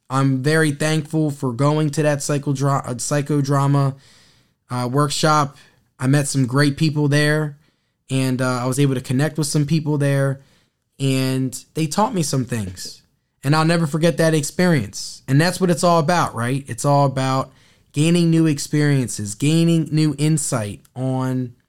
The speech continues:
behaviors that we might not have known, or different approaches, you know, like, "Dang, I didn't really think of it that way. I usually try and solve my problems like this, but this is a new way of helping solve my problems."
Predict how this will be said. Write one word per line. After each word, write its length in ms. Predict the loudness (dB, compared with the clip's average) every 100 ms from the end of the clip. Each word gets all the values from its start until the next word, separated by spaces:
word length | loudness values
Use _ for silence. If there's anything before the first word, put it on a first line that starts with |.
| _ _ _ _ _ _ _ _
behaviors 640 | 0 2 4 2 2 2 2
that 160 | 0
we 120 | 0
might 240 | 0 0 2
not 180 | 2 2
have 160 | 2
known, 340 | 2 2 2 2
or 140 | 0
different 400 | 0 -2 0 0
approaches, 720 | 0 0 0 2 0 -4 -4
you 80 | -4
know, 180 | -4 -4
like, 240 | -4 -4
"Dang, 220 | 0 0 2
I 80 |
didn't 220 | 0 0 0
really 180 | 0
think 260 | -2 -4 -2
of 140 | -2
it 100 | -4 -6
that 240 | -8 -8
way. 400 | -8 -6 -8 -10 _ _ _ _ -8
I 80 | 0
usually 340 | 2 2 0
try 240 | 2 0
and 120 | 0 0
solve 280 | 0 0
my 140 | 0 -4
problems 480 | -2 -2 0 -2 -4
like 240 | -8 -4
this, 500 | 0 0 -2 -10 -12 _ _ _ _ _
but 140 | -8
this 180 | -6 -4
is 80 | 0
a 100 | 2
new 200 | 2 2
way 200 | 0 -2
of 120 | -2
helping 320 | -8 -8 -10
solve 280 | -8 -8 -8
my 140 | -10
problems." 640 | -10 -8 -8 -10 -16 -16